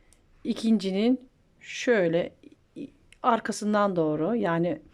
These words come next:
öndekinden değil arkasındakinden birlikte ikisini bir içinden bir tane çıkartıp kesiyoruz. Devam ediyoruz.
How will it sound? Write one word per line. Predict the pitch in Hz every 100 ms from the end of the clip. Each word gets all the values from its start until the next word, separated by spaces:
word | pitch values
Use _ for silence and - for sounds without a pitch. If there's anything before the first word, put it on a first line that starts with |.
| - - _
öndekinden | - 196 202 214 202 214 220
değil | 233 -
arkasındakinden | 202 202 214 214 202 202 220 202 196 233 269 -
birlikte | - 196 202 202 220 208
ikisini | 202 208 208 196
bir | 190 262 - _ _ _ _ _ _ _ _ _ _ _ _ _ _ 494 508 523 554 571 - - - _ -
içinden | - 214 190 196 190
bir | 202
tane | 175 170
çıkartıp | 170 - 214 220 262 262 294 - - - - _ _ _
kesiyoruz. | - 233 - 208 160 151 - - _ _ _ - - - - - _ _ _ _ _ -
Devam | 208 202 190
ediyoruz. | 160 160 156 160 214 247 -